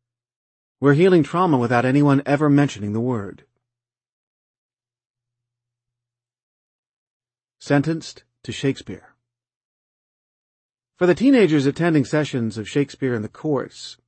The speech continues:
there is no improvisation, no building scripts around their own lives. They are all adjudicated offenders, found guilty of fighting, drinking, stealing, and property crimes, and a Berkshire County juvenile court judge has sentenced them to six weeks,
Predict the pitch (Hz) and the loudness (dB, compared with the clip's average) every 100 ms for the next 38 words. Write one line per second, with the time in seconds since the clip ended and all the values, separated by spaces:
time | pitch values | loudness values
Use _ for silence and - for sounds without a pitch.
0 | _ _ _ - 147 165 196 170 156 131 | _ _ _ -4 2 4 4 2 0 2
1 | 120 113 120 113 107 107 104 - 131 139 | 0 -4 -4 -4 -4 -4 -6 -8 -6 -4
2 | 117 104 _ _ _ _ 120 143 139 127 | -2 -4 _ _ _ _ 4 4 4 0
3 | 113 - 127 123 - 135 120 117 113 110 | -2 -4 0 0 -2 -8 -4 -2 -2 -2
4 | 107 110 110 107 131 - - _ _ _ | -4 -4 -4 -6 -10 -16 -20 _ _ _
5 | _ _ _ _ _ 135 147 147 156 160 | _ _ _ _ _ 2 4 4 4 4
6 | 156 147 _ _ _ 135 107 156 208 - | 2 -4 _ _ _ -4 2 2 2 -2
7 | 185 185 160 139 - 160 123 95 107 - | 0 0 -2 -6 -6 -4 -4 -6 -12 -16
8 | - _ _ _ _ _ _ 135 131 131 | -18 _ _ _ _ _ _ 0 2 2
9 | 135 135 110 - 143 143 147 143 135 123 | 2 0 -6 -2 0 2 0 -2 -4 -2
10 | 131 143 135 131 - - 135 139 131 127 | -2 -2 -6 -6 -8 -4 -2 0 -2 -4
11 | 101 - 143 135 107 - 110 101 107 127 | -8 -4 -4 -4 -8 -8 -8 -8 -10 -16
12 | _ _ _ _ _ _ _ _ 139 135 | _ _ _ _ _ _ _ _ 0 2
13 | 180 185 190 165 156 147 127 139 131 120 | 2 0 -4 -2 0 0 0 -2 -2 -6
14 | - 156 117 120 117 131 123 - 147 139 | -2 -4 -4 -6 -6 -4 -8 -8 -8 -8
15 | - 131 120 107 - 190 165 139 135 - | -6 -6 -6 -8 -8 -8 -4 -4 -4 -10
16 | - | -20